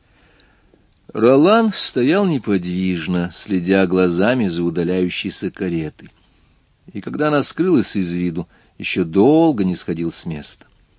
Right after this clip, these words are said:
Потом он тряхнул головой, как бы прогоняя облачко, омрачившее его чело, вернулся в гостиницу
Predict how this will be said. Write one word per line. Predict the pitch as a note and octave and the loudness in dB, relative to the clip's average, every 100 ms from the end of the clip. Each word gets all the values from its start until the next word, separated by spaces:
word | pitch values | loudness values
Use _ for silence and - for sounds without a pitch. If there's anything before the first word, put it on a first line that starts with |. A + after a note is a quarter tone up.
| _ _ _ _ _ - | _ _ _ _ _ -10
Потом | F2 - - F#3 G#3 | -10 -8 -2 0 0
он | G#2 | -2
тряхнул | - F2+ - D#3+ | -4 -6 -4 -6
головой, | G2 E2+ E2 D#2 D#2 E2 C#3+ _ _ _ _ _ _ _ - | -4 -4 -4 -4 -2 -2 -4 _ _ _ _ _ _ _ -10
как | F#2+ E2 | -8 -2
бы | F2+ | -2
прогоняя | - G2 G#2 G#2 G2+ G2+ G2 | 0 2 4 4 4 4 4
облачко, | G2 G2 G2+ G#2+ - - B2 A#2 | 4 2 0 -4 -6 -6 -8 -6
омрачившее | A#2+ A#2+ - B2+ C3 - C3+ | -6 -6 -6 -6 -6 -4 -4
его | C3 C3 | -4 -4
чело, | - B2+ B2 B2+ _ _ _ _ _ _ _ - | -6 -8 -8 -10 _ _ _ _ _ _ _ -8
вернулся | F#2 F#2+ G2 F2+ - | -2 0 2 0 -2
в | E2 | -4
гостиницу | E2 - - D3+ E3+ D#3+ - D3+ | -4 -4 -4 -6 -6 -6 -6 -6